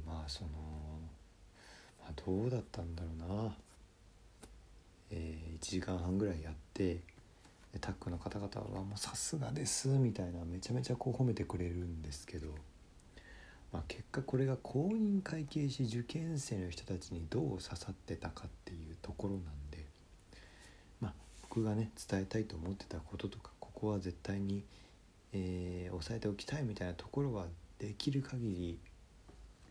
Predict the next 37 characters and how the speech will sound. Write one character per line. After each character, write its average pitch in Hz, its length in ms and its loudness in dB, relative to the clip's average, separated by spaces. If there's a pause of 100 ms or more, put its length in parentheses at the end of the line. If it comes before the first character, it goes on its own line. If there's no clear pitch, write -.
(420)
頑 90 160 -2
張 90 100 0
っ - 20 0
て - 120 -6
喋 87 260 -2
っ - 40 -6 (120)
た 95 120 -8
つ - 240 -6
も 90 120 2
り 85 200 0 (920)
な 101 140 4
ん 82 220 0
で 82 120 0
ね、 104 240 4 (1400)
な - 60 -4
ん 90 40 -4
か 87 120 -2
こ 85 340 0
う - 60 -10
聞 - 140 -4
い 90 40 -2
て - 180 -2
く - 200 -4
れ 92 80 2
た 95 160 -2
人 - 280 -4
の、 87 60 0 (280)
見 98 120 2
て - 120 -2
く - 160 -4
れ 90 80 0
た 92 160 -2
人 - 240 -4
の 87 160 -2 (1120)
人 98 240 2
生 85 220 0
に 82 160 -2